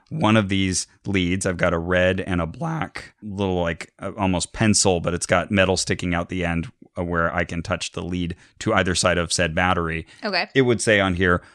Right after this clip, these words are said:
Speaker 1: one point three five, one point four, one point five.
Speaker 2: Should we do that to test its
Speaker 1: Yeah, you got a battery?
Speaker 2: utility? I do.
Speaker 1: Okay, so I've moved this down to the lowest setting. Carrie has brought me an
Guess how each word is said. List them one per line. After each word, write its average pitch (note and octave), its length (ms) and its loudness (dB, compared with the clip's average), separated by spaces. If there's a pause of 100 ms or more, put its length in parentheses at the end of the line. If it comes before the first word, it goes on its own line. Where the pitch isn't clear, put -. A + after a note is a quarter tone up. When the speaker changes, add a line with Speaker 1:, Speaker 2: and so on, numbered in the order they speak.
(180)
Speaker 1:
one G#2+ 300 4
point F#2+ 240 -2
three F2 180 -6
five, A#2 400 4
one F2 140 0
point F#2+ 240 -6
four, G#2+ 260 6
one F2+ 160 2
point F#2+ 200 -6
five. F#3+ 100 4
Speaker 2:
Should G#3 80 0
we G#3 100 -2
do G3+ 180 -4
that A#3+ 260 0
to G3+ 100 -14
test G3+ 340 -6
its G3+ 80 -2
Speaker 1:
Yeah, C#3+ 140 6
you B2 160 6
got G2 160 4
a - 20 2
battery? G#2 220 4
Speaker 2:
utility? B3 400 0
I D4 80 4
do. A#4+ 120 6 (880)
Speaker 1:
Okay, F#2+ 260 4
so F#2 220 4
I've F2+ 160 4
moved G#2 320 6
this G2+ 160 4
down F#2+ 300 6
to G2 180 2
the F2 260 2 (380)
lowest C3 360 6
setting. A#2 440 4
Carrie G#2+ 320 2
has G2 140 0
brought G2 260 0
me G2 240 4
an F#2+ 240 0